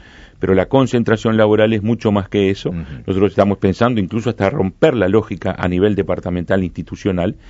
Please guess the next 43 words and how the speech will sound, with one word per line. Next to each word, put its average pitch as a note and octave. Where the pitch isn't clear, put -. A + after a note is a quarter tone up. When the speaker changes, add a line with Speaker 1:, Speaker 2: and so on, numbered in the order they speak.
Speaker 1:
y G2
que -
un G#2
especialista, G#2
por E2+
ejemplo, F2+
en C#3+
el F#2
departamento F2+
de F2
Tacuarembó, A#2
sea -
el A#3+
especialista G#2
del F2
departamento E2
y E2
saber G2+
que G2
tenemos F#2+
uno, G2+
dos G#2+
o F2+
tres G#2+
especialistas, F#2+
eh, F2
X B2+
en G2
el B2
departamento G#2
y A#2
romper F#2+
esa G#2
lógica. F#2+
No G#2+
pertenecen B2
a F#2+
una F#2+
institución, E2+
pertenecen, G#2+
pertenecen G2
al F2+
departamento. E2